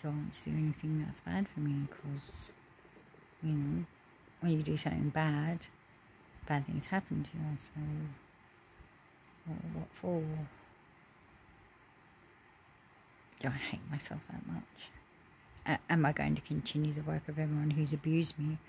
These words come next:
just help them out, do it myself as well? Or are you gonna say, "I'm skipping it, thanks. Freaking simple, man. No thanks."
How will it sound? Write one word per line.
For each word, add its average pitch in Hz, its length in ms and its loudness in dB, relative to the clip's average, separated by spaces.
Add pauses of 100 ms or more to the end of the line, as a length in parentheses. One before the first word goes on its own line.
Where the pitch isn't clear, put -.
(460)
just - 240 -2
help 160 220 -2 (120)
them 175 240 8
out, 160 300 4 (400)
do 160 100 4
it - 120 0
myself 156 460 0
as 156 160 -4
well? 156 360 0 (1300)
Or 185 80 8
are 175 40 10
you 175 120 10
gonna 170 240 8
say, 160 400 4 (1500)
"I'm - 80 -8
skipping - 440 -2
it, - 140 -4
thanks. 151 320 -2 (1800)
Freaking 165 240 0
simple, 220 300 0 (100)
man. 156 360 0 (260)
No 175 260 2
thanks." 220 380 -2